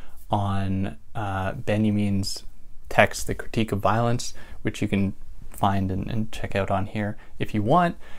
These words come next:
But Agamben is really curious about this because there's been a kind of naive assumption that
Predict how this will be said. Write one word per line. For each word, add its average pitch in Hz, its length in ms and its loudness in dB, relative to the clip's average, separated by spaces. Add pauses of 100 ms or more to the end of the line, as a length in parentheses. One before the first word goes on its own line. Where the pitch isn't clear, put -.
But 151 100 8
Agamben 208 380 8
is 135 140 4
really 143 180 4
curious 170 420 0
about 98 280 4
this 104 200 2
because 123 600 0 (360)
there's 160 240 6
been 185 140 4
a 170 80 6
kind 147 180 2
of 123 120 4
naive 131 520 4
assumption 117 560 4
that 98 180 2